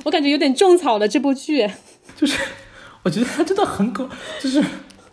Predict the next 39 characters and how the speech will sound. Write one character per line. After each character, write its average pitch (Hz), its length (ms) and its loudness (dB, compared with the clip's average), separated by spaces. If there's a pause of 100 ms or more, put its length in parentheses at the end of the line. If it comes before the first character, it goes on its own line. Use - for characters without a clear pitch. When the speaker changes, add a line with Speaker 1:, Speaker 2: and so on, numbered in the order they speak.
(680)
Speaker 2:
嗯， 131 280 -4
首 143 180 -2
先 190 140 0
这 247 100 2
部 202 120 0
剧 214 120 0
的 175 140 6
优 240 240 4
点， 185 220 0
要 190 160 6
让 180 380 0
我 131 140 -2
夸 185 280 -2
的 190 100 0
话， 131 180 -4
就 131 100 -6
是 123 400 -8 (340)
它 160 120 -4
的 160 60 0
风 202 320 2
景 175 140 0 (180)
很 - 240 -4
好。 - 440 -8 (220)
Speaker 1:
我 247 60 -2
觉 262 80 2
得 277 80 6
可 294 120 2
以 294 100 2
不 233 80 -4
用 285 180 6
硬 320 220 4
凹 247 280 6
优 285 220 2 (200)
点。 247 380 -6
Speaker 2:
<laughs> - 60 -12 (1500)
不， 180 100 0 (640)
我 190 100 2
觉 175 140 2
得， 180 240 2